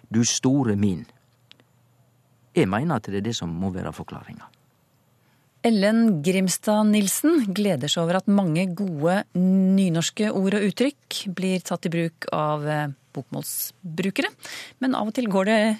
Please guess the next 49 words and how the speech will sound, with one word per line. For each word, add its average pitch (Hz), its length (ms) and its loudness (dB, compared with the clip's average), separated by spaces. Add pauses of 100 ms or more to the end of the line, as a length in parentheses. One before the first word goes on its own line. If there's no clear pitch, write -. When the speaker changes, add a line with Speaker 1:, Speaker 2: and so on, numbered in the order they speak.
(100)
Speaker 2:
litt 190 140 -2
over 180 100 0
stokk 165 220 -4
og - 20 0
stein, - 240 0
skriver 240 320 4
hun. 247 420 0
<laughs> - 280 -10
Og 214 100 -2
da 202 140 2
viser 180 260 -2
hun 170 140 0
blant 185 180 -2
annet 160 240 -2
til, 160 320 -2
eh, 160 240 0
noe 156 160 -2
hun 151 80 -2
leste 156 300 -4
i - 20 -4
Vårt 160 300 -4
Land. 202 500 4
De 156 160 -4
oppsummerte 160 480 -4
året 160 400 -2
to 175 100 -6
tusen 170 360 -6
og - 100 -10
tolv, 262 240 4 (380)
og 180 420 -2
journalisten 170 560 -2
skrev 156 240 -2
blant 156 240 -2
annet, 143 300 -4 (360)
"Er 180 220 0
dette 196 320 -2
ståa 208 600 0 (100)
i 202 160 2
Norge 202 540 2
anno 160 340 0
to 160 140 -8
tusen 147 340 -6
og - 80 -18
tolv?" 139 240 -4
Og - 80 -6
da 151 80 -4
var 165 160 -4
ståa 151 340 -4
stavet 147 460 -6